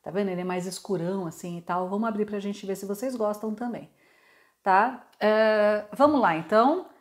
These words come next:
Healing Light Lenormand, que é a luz. A Healing Light seria uma luz de cura, uma luz curadora, né?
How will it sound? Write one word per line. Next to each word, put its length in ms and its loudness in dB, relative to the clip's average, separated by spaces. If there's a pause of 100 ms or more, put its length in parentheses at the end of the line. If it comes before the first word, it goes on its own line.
(240)
Healing 340 0
Light 560 2 (160)
Lenormand, 720 0
que 120 -6
é 60 0
a 60 2
luz. 580 -4 (220)
A 60 -8
Healing 240 0
Light 220 -2
seria 240 -4
uma 140 0
luz 300 -4
de 120 -6
cura, 400 0
uma 160 -4
luz 440 -4 (100)
curadora, 680 0 (380)
né? 380 -8